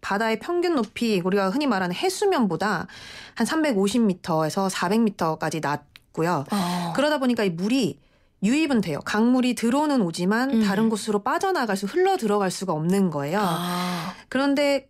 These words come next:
Speaker 1: 기후가 또 건조하잖아요.
Speaker 2: 네.
Speaker 1: 근데 이 유입된 물이 있지만 그 양만큼 또 증발이 되기 때문에 물은 증발하지만 그 안에 있는 염분이나 이런 미네랄들이 그대로 남게 되면서 농도가
Speaker 2: 네.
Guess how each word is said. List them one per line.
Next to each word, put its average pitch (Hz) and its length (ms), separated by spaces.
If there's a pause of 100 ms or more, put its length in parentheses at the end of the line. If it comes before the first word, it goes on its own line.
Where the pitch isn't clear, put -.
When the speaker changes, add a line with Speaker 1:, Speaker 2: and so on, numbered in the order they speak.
(160)
Speaker 1:
기후가 269 300
또 214 100
건조하잖아요. 190 840
Speaker 2:
네. 180 260
Speaker 1:
근데 226 140
이 233 120
유입된 254 720
물이 247 240
있지만 254 560 (180)
그 302 300
양만큼 269 640
또 254 100
증발이 214 460
되기 175 260
때문에 165 600 (460)
물은 311 580 (240)
증발하지만 233 800
그 196 180
안에 208 300
있는 180 280
염분이나 175 720
이런 185 200
미네랄들이 170 420
그대로 240 280
남게 190 380
되면서 185 480
농도가 190 600
Speaker 2:
네. - 60